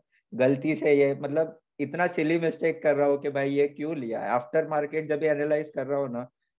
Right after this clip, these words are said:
कि भाई ये गलत था, कि on the spot पता तो चल रहा है, रा-, रात को पता चल रहा है, market में नहीं, तभी लग रहा है कि हाँ सही था,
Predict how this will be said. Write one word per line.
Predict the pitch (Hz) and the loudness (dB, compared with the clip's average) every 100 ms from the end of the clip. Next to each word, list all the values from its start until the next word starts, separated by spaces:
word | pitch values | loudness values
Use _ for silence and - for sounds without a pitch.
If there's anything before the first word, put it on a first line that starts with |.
| - | -14
कि | |
भाई | 127 127 | -8 -4
ये | 131 135 | -2 0
गलत | 131 127 127 120 | 2 0 0 -2
था, | 104 | -4
कि | - 120 117 - | -4 -4 -4 -2
on | 123 | -2
the | 135 | -2
spot | 143 156 151 | -2 -2 2
पता | 135 123 156 | 2 4 2
तो | 170 | 2
चल | - 143 | 0 2
रहा | 131 | 4
है, | 120 | 4
रा-, | 123 127 127 | 2 2 0
रात | 131 143 | 0 -2
को | 196 | -4
पता | - - 135 | -4 -2 -4
चल | 127 117 | -4 -8
रहा | 120 | -6
है, | 147 | -6
market | 139 117 120 147 143 | -4 -6 -4 -6 -4
में | 139 | -6
नहीं, | 135 135 | -6 -4
तभी | 120 135 | -4 -2
लग | 139 131 | -4 -2
रहा | |
है | 131 | -4
कि | 131 | -6
हाँ | 123 123 | -4 -4
सही | - 113 | -4 -8
था, | 113 107 - | -6 -10 -12